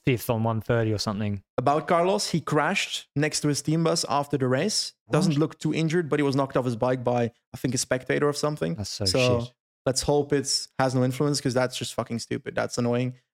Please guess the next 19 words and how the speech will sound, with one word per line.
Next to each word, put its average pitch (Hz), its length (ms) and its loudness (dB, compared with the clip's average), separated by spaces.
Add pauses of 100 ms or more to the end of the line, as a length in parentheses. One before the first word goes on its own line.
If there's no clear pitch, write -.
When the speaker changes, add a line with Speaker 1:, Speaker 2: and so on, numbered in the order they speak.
(120)
Speaker 2:
And 120 260 0
Speaker 1:
He's 123 160 2
Speaker 2:
I - 20 0
hope 120 140 0
Speaker 1:
crashed 117 260 0
so 113 140 0
much 113 260 -2
this 98 200 -10
year. 95 220 -8 (360)
Speaker 2:
Yeah. 107 280 0 (380)
But 135 260 2
hopefully 170 480 2
that 151 260 0
means 165 220 0
nothing 156 260 0
for 151 100 0
the 139 80 -2
coming 139 280 0
stages. 143 640 0